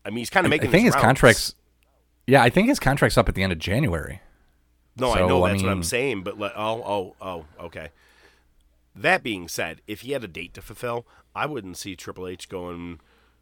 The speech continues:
Speaker 1: far enough to just go, "Oh, yeah, absolutely, yeah, no,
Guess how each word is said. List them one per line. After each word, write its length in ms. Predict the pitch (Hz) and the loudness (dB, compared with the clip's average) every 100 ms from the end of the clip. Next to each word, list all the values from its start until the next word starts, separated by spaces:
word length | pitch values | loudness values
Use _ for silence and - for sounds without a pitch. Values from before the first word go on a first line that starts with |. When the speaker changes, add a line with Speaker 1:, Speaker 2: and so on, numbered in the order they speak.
| _ | _
Speaker 1:
far 240 | 107 98 | -4 -4
enough 180 | 95 - | -4 -8
to 260 | 107 98 90 | -10 -10 -12
just 200 | 98 90 | -14 -10
go, 200 | 95 110 | -12 -8
"Oh, 120 | 185 185 | -4 -2
yeah, 60 | 180 | -4
absolutely, 420 | - 165 208 127 | -8 -12 -12 -10
yeah, 160 | 120 | -10
no, 240 | 143 131 | -10 -12